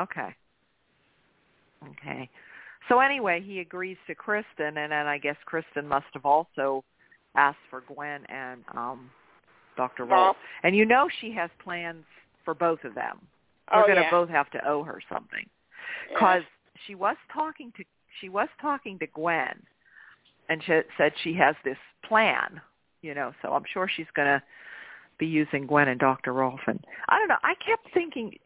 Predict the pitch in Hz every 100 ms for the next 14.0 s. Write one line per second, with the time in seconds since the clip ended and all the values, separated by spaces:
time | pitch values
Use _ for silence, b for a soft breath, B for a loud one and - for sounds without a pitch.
0 | - - - - 440 - 240 240 277 349
1 | - 349 240 - - - - 214 202 208
2 | 170 147 139 - 175 170 160 - B B
3 | B B B B _ _ _ _ - 202
4 | 277 466 - - 320 523 440 285 262 233
5 | 208 - - 156 - - - 240 - -
6 | 156 123 147 _ _ _ 180 165 156 -
7 | 214 185 143 123 101 - - - - _
8 | - - - - - - - 254 269 180
9 | 139 - 156 - 113 117 92 87 - -
10 | - _ _ _ _ _ _ _ - 214
11 | - 240 - _ _ _ _ - 214 -
12 | - 233 262 294 - - - 220 - 180
13 | 190 - 170 196 208 277 349 277 240 247